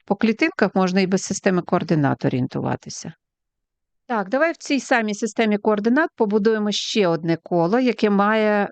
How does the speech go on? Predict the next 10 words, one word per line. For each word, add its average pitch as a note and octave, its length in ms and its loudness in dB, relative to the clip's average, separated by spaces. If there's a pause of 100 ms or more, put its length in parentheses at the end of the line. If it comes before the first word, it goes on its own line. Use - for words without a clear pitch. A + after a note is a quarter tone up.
(100)
таку F#3+ 500 0
формулу D3+ 960 -2 (100)
рівняння. D3+ 840 0 (1120)
Ікс - 540 -8 (180)
плюс G3+ 480 -2 (100)
чотири F3+ 800 -2 (120)
в - 80 -20
квадраті F3 800 -6 (500)
плюс G3 500 -6 (640)
ігрек F3 600 -6